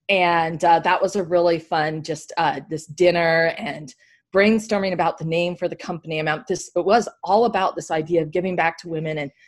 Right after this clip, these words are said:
and how to move forward a lot faster without all the things that they have to learn along the road. So just as the women ahead of us keep paving the road, you know, let's pave it faster.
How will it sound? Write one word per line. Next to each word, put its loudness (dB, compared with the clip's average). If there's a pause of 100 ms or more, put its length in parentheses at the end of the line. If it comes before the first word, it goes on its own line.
(240)
and -2 (120)
how 2
to -12 (260)
move 2 (260)
forward 2
a -2
lot 2
faster -2
without -2 (420)
all -6
the -2
things 4
that -6
they -10
have -10
to -16
learn -8
along -8
the -14
road. -4 (280)
So 2
just -4
as -4
the -6
women 0
ahead -2
of 0
us -2
keep -10
paving 0
the -4
road, 0 (180)
you -4
know, -2
let's -8 (120)
pave -4
it -2
faster. -6